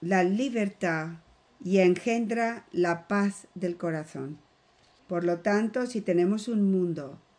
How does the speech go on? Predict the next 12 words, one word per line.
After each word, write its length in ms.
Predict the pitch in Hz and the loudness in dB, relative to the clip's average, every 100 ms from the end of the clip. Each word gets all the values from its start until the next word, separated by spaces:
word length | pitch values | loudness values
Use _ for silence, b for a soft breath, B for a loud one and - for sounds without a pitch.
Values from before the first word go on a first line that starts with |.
| _ - | _ -2
que 120 | 190 | -2
está 400 | 185 202 170 - - | 0 -2 -2 -6 0
consumido 680 | 262 254 - 220 202 196 185 | 2 2 0 2 4 4 4
ahora 180 | 180 | 2
mismo 340 | 185 190 185 175 | 2 2 0 -2
con 180 | 170 156 | -2 -4
el 120 | 147 | -4
miedo 440 | 165 208 160 165 170 _ _ _ _ _ _ _ _ _ _ _ - | -4 -2 -4 -8 -14 _ _ _ _ _ _ _ _ _ _ _ -6
y 100 | 165 | -2
con 220 | 180 165 | 0 0
la 80 | 160 | 0
ansiedad 720 | 156 147 - 151 180 175 | -4 -6 -8 -6 -6 -8